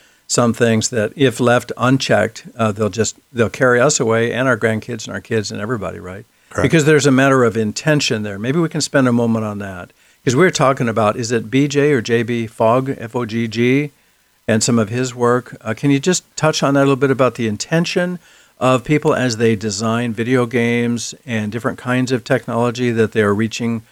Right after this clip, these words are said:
Speaker 1: to the kids?
Speaker 2: Well, I think it's a fascinating time that we live in right now.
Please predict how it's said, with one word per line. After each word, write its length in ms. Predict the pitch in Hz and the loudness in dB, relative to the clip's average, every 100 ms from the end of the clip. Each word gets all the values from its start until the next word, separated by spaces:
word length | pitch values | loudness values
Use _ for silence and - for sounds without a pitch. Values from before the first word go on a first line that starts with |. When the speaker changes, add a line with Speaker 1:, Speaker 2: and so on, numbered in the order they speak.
| _ _ | _ _
Speaker 1:
to 220 | - 127 135 | -2 2 2
the 80 | |
kids? 400 | 143 147 139 156 - | 0 -4 -6 -10 -4
Speaker 2:
Well, 100 | - 143 | 2 2
I 40 | |
think 200 | 147 160 | 2 0
it's 120 | 147 | 0
a 80 | 110 | 0
fascinating 560 | - 117 120 113 101 98 | 2 2 2 0 0 0
time 220 | 107 104 | 0 0
that 120 | 73 | 0
we 100 | 92 | 0
live 220 | 95 107 | 0 0
in 120 | 104 92 | 0 0
right 180 | 90 78 | -2 -2
now. 340 | 92 90 87 | -2 -2 -4